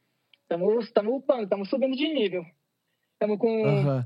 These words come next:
Speaker 1: tava com mais de, de mil ouvintes mensais ali, que não batia trezentos antes, agora tava com mais de mil.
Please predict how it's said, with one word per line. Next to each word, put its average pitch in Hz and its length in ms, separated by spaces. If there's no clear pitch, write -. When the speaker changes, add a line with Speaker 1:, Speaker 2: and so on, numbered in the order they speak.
Speaker 1:
tava 220 180
com 226 100
mais 240 280
de, 208 420
de 190 120
mil 220 220
ouvintes 220 260
mensais 214 480
ali, 220 260
que 202 140
não 190 120
batia 196 280
trezentos 208 540
antes, 220 180
agora 190 180
tava 196 140
com 180 80
mais 208 220
de 202 100
mil. 254 440